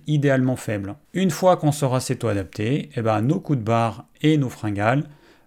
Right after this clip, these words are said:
vont disparaître parce que notre corps et notre cerveau, ils vont bénéficier d'un apport constant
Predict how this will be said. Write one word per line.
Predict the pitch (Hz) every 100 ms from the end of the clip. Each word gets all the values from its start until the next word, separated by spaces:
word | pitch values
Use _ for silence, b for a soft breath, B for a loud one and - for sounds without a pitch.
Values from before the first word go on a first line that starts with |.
| -
vont | 113 165
disparaître | 160 147 - 120 101 120 147 - _ B B B B B
parce | 139
que | -
notre | 165 151
corps | - 131 135 156 -
et | 156
notre | 170 151
cerveau, | - 127 110 123 165
ils | 135
vont | 120
bénéficier | 117 151 151 143 - 156 170
d'un | 135 127
apport | 127 156 151
constant | 165 156 - 143 143 190